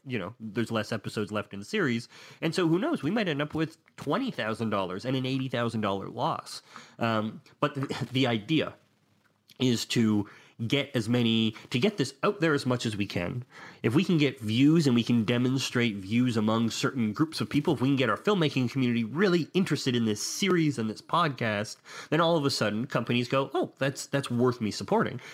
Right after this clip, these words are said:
If ten people show up, it's not really worth ten thousand dollars for a Kessler crane to go, "Yes, we wanna support that." Um, however,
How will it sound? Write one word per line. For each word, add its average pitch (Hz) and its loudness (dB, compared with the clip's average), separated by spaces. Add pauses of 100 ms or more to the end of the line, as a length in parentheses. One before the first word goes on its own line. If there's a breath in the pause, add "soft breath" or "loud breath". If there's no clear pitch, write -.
If - -6
ten 185 2
people 143 0
show 147 2
up, 143 0 (260 loud breath)
it's 175 -2
not 185 2
really 143 6
worth 160 4
ten 120 2
thousand 110 2
dollars 127 4
for 113 2
a 104 2
Kessler 107 -2
crane 113 0
to 113 2
go, 107 2
"Yes, 131 -2
we 107 0
wanna 101 -4
support - -4
that." - -12 (420 loud breath)
Um, 110 0 (100)
however, 151 2